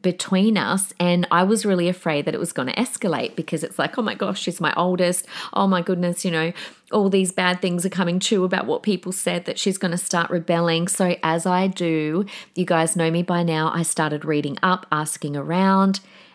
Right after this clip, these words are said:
And what I'm about to tell you is what I found out. And I'm telling you, when I first discovered this, I did not like it.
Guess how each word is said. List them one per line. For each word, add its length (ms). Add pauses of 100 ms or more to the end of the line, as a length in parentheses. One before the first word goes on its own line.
(140)
And 160
what 140
I'm 160
about 300
to 100
tell 260
you 300
is 180
what 220
I 140
found 440
out. 340 (100)
And 200
I'm 220
telling 420
you, 160
when 180
I 120
first 540 (340)
discovered 560
this, 400
I 140
did 240
not 180
like 340
it. 280